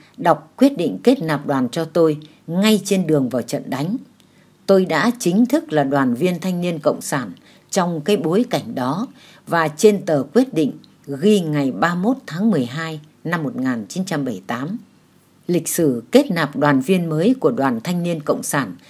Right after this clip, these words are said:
chẳng mấy ai có được hoàn cảnh đặc biệt như tôi.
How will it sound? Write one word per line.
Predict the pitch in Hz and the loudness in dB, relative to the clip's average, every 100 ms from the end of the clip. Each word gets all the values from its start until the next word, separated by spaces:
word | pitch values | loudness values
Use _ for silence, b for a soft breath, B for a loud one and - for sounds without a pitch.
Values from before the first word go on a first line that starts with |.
| B - | B -4
chẳng | 190 147 113 | 0 0 0
mấy | 131 226 | 2 2
ai | 175 175 151 | 2 0 0
có | 190 | 0
được | 208 160 - | 2 0 -2
hoàn | 143 117 | -6 -4
cảnh | - 120 92 | -4 -6 -6
đặc | 131 151 | -8 -6
biệt | 151 127 | -4 -4
như | 151 151 | -2 -2
tôi. | 156 156 | 2 2